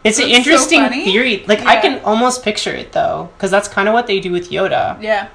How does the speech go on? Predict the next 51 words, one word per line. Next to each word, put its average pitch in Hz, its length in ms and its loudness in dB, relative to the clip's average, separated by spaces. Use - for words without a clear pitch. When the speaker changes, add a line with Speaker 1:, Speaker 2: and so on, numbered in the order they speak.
Speaker 1:
Where 165 100 -12
he's 180 180 -8
like, 160 240 0
"Oh, 139 100 -4
you 156 180 -4
Speaker 2:
True. 160 60 -4
Speaker 1:
didn't 147 180 -10
take 156 200 -8
me 156 120 -10
seriously, 156 500 -8
I'm 165 80 -4
not 156 160 -6
gonna 143 180 -8
train 147 300 -8
you." 156 300 -10
But, 156 160 4
like, 151 220 0
imagining 156 540 -2
Jar 143 200 0
Jar 151 220 0
being 147 220 -10
the 147 40 -6
opposite 180 460 -6
of 190 60 -6
that. 208 240 -2
Speaker 2:
That's 262 240 -6
funny. 190 440 -20
Speaker 1:
I 214 80 4
don't 240 100 2
know. 190 300 0
It's 190 160 -4
an 190 80 2
interesting 190 420 -2
theory. 156 380 -2
It's 156 260 -6
really 180 160 -2
hard 170 220 0
to 175 100 -8
imagine, 156 560 -6
but 147 280 -6
Speaker 2:
Yeah. 226 80 -4
Speaker 1:
especially 226 400 2
if 247 80 0
he, 214 120 0
like, 185 200 4
drops 165 400 4
the, - 100 -10
like, 160 280 0
whole 170 220 -4
goofy 156 600 -8
thing. 196 340 -8